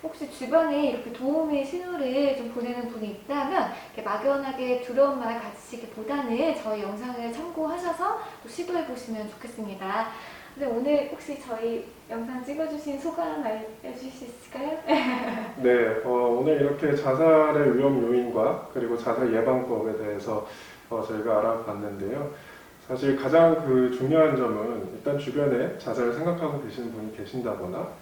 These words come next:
Speaker 2: 아니면 본인 스스로가 자살에 대한 생각이 든다면은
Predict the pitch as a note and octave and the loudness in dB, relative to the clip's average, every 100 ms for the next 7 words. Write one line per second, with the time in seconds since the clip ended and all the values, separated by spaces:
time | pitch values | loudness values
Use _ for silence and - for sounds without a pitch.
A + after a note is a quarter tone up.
0 | - - A2+ D#3+ D3 A#2 - - D3 D#3+ | -20 -8 0 4 4 4 0 -2 2 4
1 | D#3+ F#3 F#3 C3+ A2+ A#2 - - - A#2+ | 4 2 4 4 4 0 -2 -8 -4 -2
2 | A2 G#2+ G2+ G2+ B2+ A#2 A#2 A#2 A2+ A2 | 0 -2 -4 -6 -4 -4 -6 -6 -4 -4
3 | G#2 A2 C#3 | -4 -4 -6